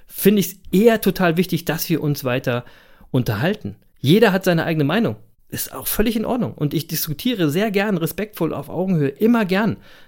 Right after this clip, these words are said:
Aber nur, wenn das auf Gegenseitigkeit beruht, ja. Und wenn man jetzt richtig fies ist, muss man sagen, dass das aktuelle Handeln der Regierenden immer mehr dazu fu-, führt, dass diese beiden Lager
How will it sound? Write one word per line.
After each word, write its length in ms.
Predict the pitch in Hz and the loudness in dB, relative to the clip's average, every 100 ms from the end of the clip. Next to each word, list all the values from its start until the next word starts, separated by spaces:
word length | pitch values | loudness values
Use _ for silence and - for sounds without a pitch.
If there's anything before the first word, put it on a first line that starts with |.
| - | -4
Aber 200 | 143 139 | 2 4
nur, 400 | 139 185 240 214 | 4 4 4 2
wenn 120 | 165 | -2
das 120 | 165 | -2
auf 120 | 151 - | -4 -4
Gegenseitigkeit 640 | 131 117 104 - 104 - | -4 -4 -6 -10 -14 -14
beruht, 380 | - 117 107 - | -10 -8 -10 -14
ja. 200 | 120 147 202 - - - - - - - - _ | -12 -12 -12 -20 -20 -20 -20 -20 -20 -20 -20 _
Und 200 | 156 165 - - - - _ - _ _ | 2 2 -6 -20 -20 -20 _ -20 _ _
wenn 140 | - 135 | 0 4
man 100 | 147 | 4
jetzt 180 | 143 | 4
richtig 340 | 220 233 226 - - - | 0 0 -4 -8 -20 -10
fies 280 | - 240 - | -2 -2 0
ist, 100 | 170 | -2
muss 140 | 170 | 0
man 120 | 170 | 0
sagen, 240 | 156 156 151 | 0 -2 -2
dass 140 | 143 | -2
das 180 | 175 - | -4 -4
aktuelle 520 | 160 - - 131 - | -8 -4 -4 -4 -2
Handeln 300 | 247 220 143 | -2 0 -2
der 100 | 131 - - - | -4 -8 -18 -10
Regierenden 800 | 131 127 214 277 139 117 214 - - - _ _ _ _ _ _ - | -8 -2 2 4 2 0 -2 -6 -16 -20 _ _ _ _ _ _ 2
immer 240 | 190 240 | 4 6
mehr 200 | 196 190 | 4 2
dazu 280 | 185 180 170 | 0 -2 -6
fu-, 260 | - 214 - | -6 -6 -6
führt, 300 | - 190 175 | -2 0 0
dass 120 | 156 | -4
diese 180 | 170 156 | -2 -2
beiden 320 | 135 160 190 | -2 -2 -2
Lager 460 | 160 196 165 185 | -2 -2 -2 -4